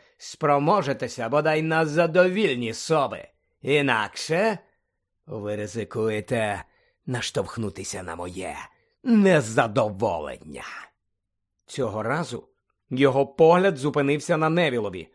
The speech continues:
і тому забракло повітря. "Зрозуміло, по закінченні року дехто з вас більше зі мною не навчатиметься", вів далі Снейп.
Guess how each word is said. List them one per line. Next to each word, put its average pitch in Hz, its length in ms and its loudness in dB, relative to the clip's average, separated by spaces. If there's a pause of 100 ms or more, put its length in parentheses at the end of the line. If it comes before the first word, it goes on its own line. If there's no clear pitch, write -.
(280)
і 110 160 -8
тому 147 440 0
забракло 131 640 2
повітря. 147 600 0 (600)
"Зрозуміло, 165 1080 2 (300)
по 202 140 6
закінченні 202 720 2
року 190 380 4
дехто 170 460 2
з 143 60 -6
вас 170 280 0
більше 165 380 -2
зі 156 140 -2
мною 170 360 0
не 170 120 -2
навчатиметься", 156 960 -4 (340)
вів 120 240 -4
далі 123 300 0
Снейп. 117 400 -8